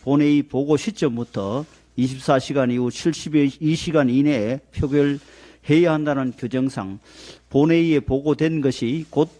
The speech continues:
의제가 된 것이라고 보는 게 타당합니다.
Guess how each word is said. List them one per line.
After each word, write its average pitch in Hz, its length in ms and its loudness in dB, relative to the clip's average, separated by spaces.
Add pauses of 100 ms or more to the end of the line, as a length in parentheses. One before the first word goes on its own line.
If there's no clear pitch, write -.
(120)
의제가 156 880 2
된 175 220 0
것이라고 117 460 -2
보는 117 260 -2
게 113 160 -4
타당합니다. 113 760 -4